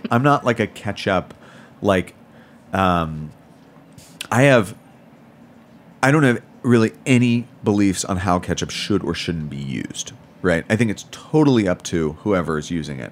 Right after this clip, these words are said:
Speaker 2: I, that's, that's, that's not the dogma that I'm interested in putting out there. Um, ketchup is amazing because it is the five basic tastes.
Speaker 1: Mm-hmm.
Speaker 2: And it's a sweet food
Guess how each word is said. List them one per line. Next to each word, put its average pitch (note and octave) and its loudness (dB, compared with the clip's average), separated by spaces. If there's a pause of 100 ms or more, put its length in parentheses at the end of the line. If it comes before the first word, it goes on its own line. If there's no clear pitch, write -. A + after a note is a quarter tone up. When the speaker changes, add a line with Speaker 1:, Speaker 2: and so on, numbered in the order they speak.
Speaker 2:
I, F#2+ -4 (360)
that's, A2 0 (140)
that's, A2+ 2
that's B2 2
not B2 2
the G2+ 2
dogma E2 0
that D#2+ -6
I'm D#2 -4
interested - -10
in B1+ -12
putting - -10
out G#1+ -12
there. - -6 (500)
Um, F2 2 (220)
ketchup F3 2
is G2 0
amazing F#2 0
because F2+ -4
it G2+ 2
is C#3 2
the - -12
five C#2+ -4
basic - -8
tastes. - -8
Speaker 1:
Mm-hmm. C4+ -6 (460)
Speaker 2:
And G#2 4 (140)
it's G#2 0
a F#2+ -2
sweet B2 0
food G2 0